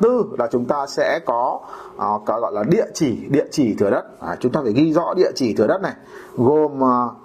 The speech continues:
ờ, ờ, đứng tên, à, thông số của cái sổ đỏ ấy. Phần thứ tư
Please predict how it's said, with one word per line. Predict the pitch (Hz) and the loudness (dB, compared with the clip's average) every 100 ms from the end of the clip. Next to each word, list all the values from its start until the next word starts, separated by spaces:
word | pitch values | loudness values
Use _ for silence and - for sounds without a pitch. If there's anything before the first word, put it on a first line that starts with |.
| - - - | -20 -20 -8
ờ, | 110 113 110 113 117 | -4 -2 -2 0 2
ờ, | 113 113 110 - - - - - | 2 -2 -6 -12 -18 -20 -20 -4
đứng | 156 156 190 | 0 0 2
tên, | 226 226 180 - - | 2 2 -4 -10 -4
à, | 117 117 - | -2 -2 -2
thông | 190 185 | -4 -2
số | 175 196 | 0 2
của | 175 | 0
cái | 139 | 0
sổ | 190 | 0
đỏ | 123 92 127 | 2 2 0
ấy. | - - - | -2 -8 -8
Phần | 123 | -4
thứ | 123 131 135 | 0 2 4
tư | 202 202 | 6 6